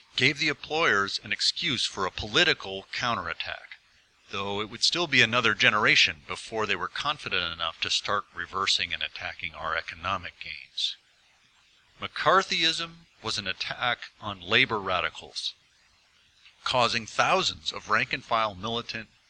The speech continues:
union leaders to be fired and blacklisted. In nineteen forty-eight, the C I O itself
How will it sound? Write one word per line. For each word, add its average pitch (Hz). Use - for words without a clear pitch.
union 113
leaders 76
to 98
be 110
fired 107
and 107
blacklisted. 117
In 104
nineteen 127
forty-eight, 143
the -
C 139
I 123
O 135
itself -